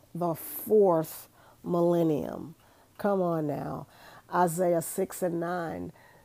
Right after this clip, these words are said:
says, or excuse me, nine and six says, "For unto us a child is born, unto us a son is given, and the government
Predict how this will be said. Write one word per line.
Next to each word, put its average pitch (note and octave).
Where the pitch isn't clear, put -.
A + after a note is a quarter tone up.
says, F3+
or F3+
excuse F#3
me, E3
nine F3
and G3
six -
says, E3+
"For E3+
unto F3
us -
a E3+
child E3+
is E3+
born, D3+
unto E3+
us E3
a F3+
son E3+
is D#3+
given, D#3+
and E3+
the D#3
government E3+